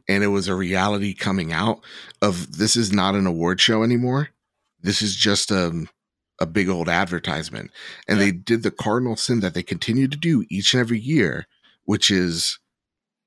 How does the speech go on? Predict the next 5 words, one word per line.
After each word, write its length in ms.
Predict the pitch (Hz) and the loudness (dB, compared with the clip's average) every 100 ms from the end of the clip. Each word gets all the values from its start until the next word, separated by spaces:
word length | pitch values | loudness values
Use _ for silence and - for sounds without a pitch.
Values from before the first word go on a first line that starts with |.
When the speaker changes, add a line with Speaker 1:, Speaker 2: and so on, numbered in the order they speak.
| _ | _
Speaker 1:
"Hey, 480 | - 139 117 67 - _ _ | 0 4 4 0 -6 _ _
here 460 | - 139 135 120 101 | -2 2 4 4 2
are 80 | |
five 520 | 87 - 107 127 127 123 - _ _ | 0 -2 0 2 2 -2 -16 _ _
games, 600 | - 117 117 101 92 - | -2 0 0 -2 -4 -6